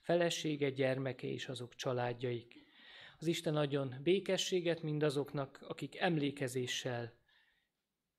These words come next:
indítják vagy folytatják ennek az adventi időnek az útját,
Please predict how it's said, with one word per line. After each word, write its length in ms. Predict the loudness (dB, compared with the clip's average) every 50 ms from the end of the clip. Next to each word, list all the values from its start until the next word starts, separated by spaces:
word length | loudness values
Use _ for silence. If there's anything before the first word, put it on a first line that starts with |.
| _ _ _ _ _ _ _ _ _ _ _ _ _ _ _ _ _ _ _ _ _ _
indítják 800 | -4 0 0 2 2 2 0 -2 0 2 4 6 6 4 2 -2
vagy 180 | -6 -6 -6 -4
folytatják 920 | 0 2 2 2 2 2 0 -2 -2 -2 0 2 2 2 2 0 -4 -10 -14 -16 -16 -12 -6 -4 -4 -4 -4 -8 -10
ennek 320 | -8 -6 -6 -6 -4 -4 -2
az 120 | 0 2
adventi 720 | 2 2 2 0 0 0 -2 -4 -4 -6 -6 -6 -10 -12 -8
időnek 540 | -8 -4 0 0 0 2 0 -2 -4 -4 -8
az 120 | -6 -4
útját, 680 | -4 -4 -4 -6 0 2 4 4 4 2 0 -4 -12